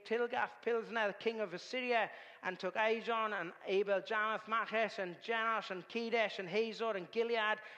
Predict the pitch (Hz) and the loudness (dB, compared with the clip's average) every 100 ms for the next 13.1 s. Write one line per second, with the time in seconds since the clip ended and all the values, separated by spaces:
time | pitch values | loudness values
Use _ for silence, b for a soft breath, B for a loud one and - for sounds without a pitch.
0 | B 165 - 220 226 220 220 226 233 247 | B -6 2 4 4 4 2 2 0 2
1 | 254 254 247 226 233 214 202 214 - - | 2 2 2 2 2 -2 0 0 0 -4
2 | 208 196 - B B - 156 - 196 202 | 0 0 -2 B B -12 -12 2 4 4
3 | 185 180 - 208 208 202 175 - 190 190 | 0 -4 -2 -2 -2 -2 -4 -4 -6 -4
4 | 190 165 - 180 180 160 - B B B | -6 -8 -8 -4 0 -2 -4 B B B
5 | 165 175 170 226 254 240 214 - 214 208 | -4 -4 0 4 4 2 0 0 0 2
6 | 190 - 220 214 214 208 - 190 180 175 | -2 -2 -4 0 2 2 2 -2 -2 -2
7 | 170 - - 240 294 - 202 180 165 - | -8 -10 -6 -2 -2 -2 -2 -2 -6 -10
8 | 202 - 202 185 165 208 196 165 180 175 | -10 -2 -2 0 -4 -4 -4 -2 -2 -2
9 | 185 196 190 175 B B B 175 170 - | 0 2 2 0 B B B -6 -4 -10
10 | 196 262 277 - 196 185 180 - 226 240 | 2 2 2 -4 -4 -2 -4 -6 -2 -2
11 | 202 202 190 156 B B B 156 160 180 | 2 0 0 -10 B B B -12 -2 0
12 | 190 190 185 170 - - 196 185 175 170 | 0 -2 -4 -4 -8 -4 0 0 -2 -6